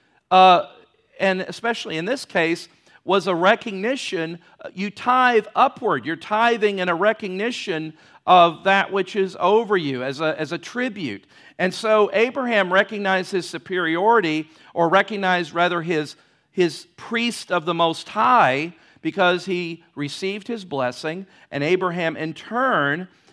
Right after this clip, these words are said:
in, in a sense, uh, I don't wanna say just as a tribute, but as a response of this, uh, recognition of his role, uh, he tithed to him, gave him a tenth of all the spoils. Now, wait a minute.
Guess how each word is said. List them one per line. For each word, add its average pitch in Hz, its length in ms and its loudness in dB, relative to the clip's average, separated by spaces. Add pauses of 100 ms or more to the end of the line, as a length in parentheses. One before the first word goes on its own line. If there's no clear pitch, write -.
(160)
in, 160 400 -2
in 160 80 -4
a 156 80 -4
sense, 196 440 -6
uh, 160 320 2
I 156 120 -6
don't 160 100 -8
wanna 165 140 -6
say 147 180 -6
just 147 240 -10
as 131 140 -8
a 135 60 -8
tribute, 135 760 -6 (320)
but 165 160 2
as 165 200 2
a 156 60 -4
response 180 920 0
of 151 160 -4
this, 165 380 -4 (360)
uh, 143 440 4 (180)
recognition 196 880 -2
of 151 140 -2
his 151 260 -4
role, 165 640 -2 (340)
uh, 156 300 4
he 160 500 -6 (360)
tithed 196 520 -2
to 196 80 -6
him, 127 140 -4
gave 151 180 -2
him 165 80 -8
a 160 40 -8
tenth 190 400 -6
of 156 200 -2
all 151 460 0 (220)
the 160 100 -14
spoils. - 680 -2
Now, 269 200 -2
wait 339 160 -6
a 320 40 -10
minute. 123 280 -8